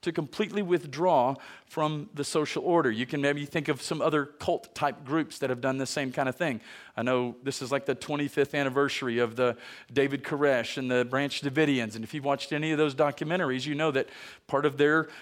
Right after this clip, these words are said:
philosophy was that they would withdraw. That's why they were in a compound, okay? <laughs> Um, and they were to be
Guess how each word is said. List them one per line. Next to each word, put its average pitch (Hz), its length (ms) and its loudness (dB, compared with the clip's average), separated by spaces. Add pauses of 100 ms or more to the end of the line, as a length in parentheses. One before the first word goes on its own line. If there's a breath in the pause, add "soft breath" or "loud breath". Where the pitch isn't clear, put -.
(120 loud breath)
philosophy 147 560 2
was 131 240 0
that 135 160 2
they 151 80 4
would 139 240 0
withdraw. 139 460 2
That's 123 180 0
why 131 80 2
they 131 140 2
were 131 100 -2
in 143 100 -2
a 151 60 0
compound, 147 880 -2 (680 soft breath)
okay? 123 540 -2
<laughs> - 360 -16
Um, 123 320 2
and 135 220 -2
they 139 100 4
were 151 140 0
to 156 140 0
be 139 480 2